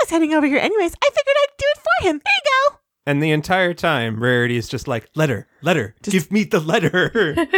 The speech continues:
Speaker 2: <laughs>
Speaker 1: "Gimme." So Rarity, like,
Speaker 2: Rips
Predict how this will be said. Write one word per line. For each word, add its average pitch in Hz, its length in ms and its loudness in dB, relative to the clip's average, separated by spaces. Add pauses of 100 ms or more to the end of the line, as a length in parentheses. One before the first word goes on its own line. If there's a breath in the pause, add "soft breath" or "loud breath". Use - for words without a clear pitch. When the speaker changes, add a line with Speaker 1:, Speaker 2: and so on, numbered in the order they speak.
(180)
Speaker 2:
<laughs> - 400 -12
Speaker 1:
"Gimme." 285 720 2 (320)
So 165 400 0 (100)
Rarity, 165 400 0
like, 143 100 -2
Speaker 2:
Rips 180 160 2